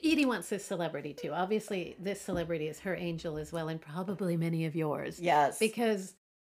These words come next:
Speaker 1: who does not love, well, so if, if you don't love this person, you probably shouldn't be listening to our podcast. <laughs>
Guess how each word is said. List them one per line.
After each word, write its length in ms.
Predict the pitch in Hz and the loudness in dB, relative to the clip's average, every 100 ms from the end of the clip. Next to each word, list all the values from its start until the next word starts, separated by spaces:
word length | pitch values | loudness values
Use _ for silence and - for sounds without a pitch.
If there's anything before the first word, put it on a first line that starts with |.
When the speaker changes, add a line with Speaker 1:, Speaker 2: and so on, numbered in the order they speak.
| _ _ _ | _ _ _
Speaker 1:
who 360 | - 247 240 233 | 0 6 6 6
does 240 | 190 196 | 2 -2
not 260 | 196 175 - | 0 0 0
love, 320 | 165 156 151 - | -2 -2 -4 -6
well, 160 | 185 | -6
so 180 | 170 214 - | -4 -4 -2
if, 220 | 208 - - | -2 -2 0
if 180 | 254 254 | 0 2
you 120 | 294 | -2
don't 180 | 320 240 | 0 4
love 220 | 226 208 | 4 4
this 160 | 214 - | 0 -2
person, 360 | 202 190 185 | -4 -2 -4
you 100 | 175 | -4
probably 440 | 170 175 185 175 170 | -4 -4 -4 -4 -4
shouldn't 340 | 175 170 170 | -4 -6 -6
be 100 | 160 | -6
listening 440 | 160 170 180 180 | -6 -6 -6 -8
to 140 | 185 156 | -4 -4
our 100 | 156 | -4
podcast. 680 | 165 151 - 208 320 - - - | 2 2 2 0 -2 -4 -8 0
<laughs> 300 | 339 320 | 2 2